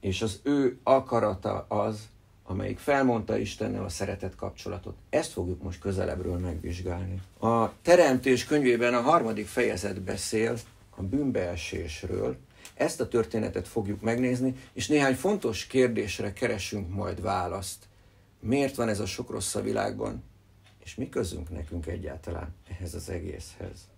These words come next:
"A kígyó ravaszabb volt a föld minden állatánál, amit az Úristen teremtett, és ezt mondta az asszonynak: 'Valóban mondta Isten, hogy a kert egyetlen fájáról se egyetek?'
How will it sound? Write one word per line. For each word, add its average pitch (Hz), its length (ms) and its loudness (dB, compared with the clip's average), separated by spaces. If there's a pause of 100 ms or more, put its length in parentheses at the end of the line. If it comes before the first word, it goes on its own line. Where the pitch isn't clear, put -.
(140)
"A - 100 -8
kígyó 185 480 6
ravaszabb 120 560 6
volt 104 240 0
a 95 40 -6
föld 113 400 2
minden 110 380 2
állatánál, 101 840 0
amit 98 220 -2
az 82 140 -6
Úristen 98 540 -4
teremtett, 82 600 -8
és - 140 -10
ezt - 220 -6
mondta 98 280 -2
az 101 140 0
asszonynak: - 540 -6 (760)
'Valóban 214 480 8
mondta 165 340 6
Isten, 127 400 2
hogy 117 160 0
a 107 100 0
kert 113 340 2
egyetlen 98 500 -2
fájáról 85 560 -2
se - 220 -10
egyetek?' 90 600 -10